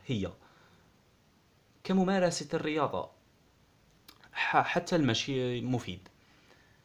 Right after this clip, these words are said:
وكذلك تجنب الوجبات الثقيلة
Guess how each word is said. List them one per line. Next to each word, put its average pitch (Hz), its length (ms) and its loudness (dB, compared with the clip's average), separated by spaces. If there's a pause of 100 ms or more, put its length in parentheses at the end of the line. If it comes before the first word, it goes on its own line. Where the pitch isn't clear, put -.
(200)
وكذلك 196 460 2
تجنب 175 600 0
الوجبات 156 680 2
الثقيلة 143 680 -4